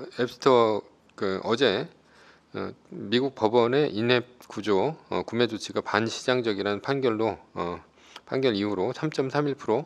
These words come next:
어, 급락했습니다. 애플은 앱스토어 매출의 칠십 프로가 인앱 결제 수수료에서 나옵니다.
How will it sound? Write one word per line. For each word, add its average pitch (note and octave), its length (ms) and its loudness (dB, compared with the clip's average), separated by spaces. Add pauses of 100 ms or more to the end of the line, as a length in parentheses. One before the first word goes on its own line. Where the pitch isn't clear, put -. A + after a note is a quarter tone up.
어, F2 160 -8
급락했습니다. G2 800 -6 (160)
애플은 A2 480 -4 (540)
앱스토어 C3 380 4
매출의 A2+ 460 0
칠십 D#3 280 -6
프로가 G#2+ 340 0
인앱 G#2 320 -2
결제 G#2 320 -4
수수료에서 A#2+ 580 -2
나옵니다. D#2+ 480 -4